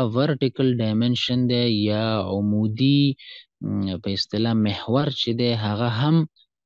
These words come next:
آه، له منځه ځي. لکه موږ او تاسو چې په تیر سلایډ کې ور باندې خبرې وکړې چې د غاښونو په نشتون کې د انسان چې کوم یو عمودي محور دی د ژامو،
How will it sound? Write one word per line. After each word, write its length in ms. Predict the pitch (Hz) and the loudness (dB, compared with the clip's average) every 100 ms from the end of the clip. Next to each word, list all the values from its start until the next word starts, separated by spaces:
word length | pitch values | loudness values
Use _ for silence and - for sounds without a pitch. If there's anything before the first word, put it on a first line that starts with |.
| - | -8
آه، 160 | 101 | -4
له 140 | 101 107 | 0 2
منځه 260 | 113 113 | 2 2
ځي. 140 | 107 110 | 2 0
لکه 180 | 107 110 | 0 0
موږ 120 | 113 | 0
او 80 | 110 | 0
تاسو 220 | 113 107 107 | -2 -4 -6
چې 100 | 113 | -8
په 120 | 113 | -6
تیر 180 | 107 107 | -4 -2
سلایډ 220 | - 104 98 | -2 -2 -2
کې 100 | 107 | -4
ور 120 | 101 | -4
باندې 260 | 101 98 92 | -2 -4 -6
خبرې 260 | 101 104 107 | -4 -2 -2
وکړې 220 | 104 104 | -4 -6
چې 80 | 95 | -4
د 60 | |
غاښونو 420 | 95 95 92 110 107 | -4 -4 -4 -4 -4
په 100 | 101 | -4
نشتون 340 | 104 - - 104 | -6 -6 -8 -8
کې 120 | 101 | -4
د 80 | 98 92 - _ 92 | -4 -6 -10 _ -10
انسان 420 | 95 - 110 113 | -8 -6 -4 -4
چې 100 | 107 - | -4 -6
کوم 140 | 110 | -4
یو 120 | 107 | -2
عمودي 260 | 95 98 107 | -2 -2 0
محور 340 | 107 92 117 127 | 0 0 -2 0
دی 100 | 107 | 0
د 80 | 95 | -2
ژامو، 380 | 104 107 98 | 0 0 -2